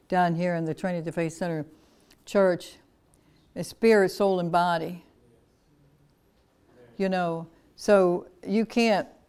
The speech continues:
you can't trust your body, your, your flesh.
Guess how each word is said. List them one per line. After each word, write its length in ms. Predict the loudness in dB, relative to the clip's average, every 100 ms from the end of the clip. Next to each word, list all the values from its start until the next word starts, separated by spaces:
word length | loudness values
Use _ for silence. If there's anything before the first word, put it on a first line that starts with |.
| _ _ _ _ _ _ -18 -4
you 180 | 0 0
can't 340 | 2 0 0
trust 380 | 0 2 2 0
your 100 | -2
body, 400 | 0 0 0 -2
your, 200 | -4 -2
your 160 | -4
flesh. 640 | -4 0 0 0 -6 -20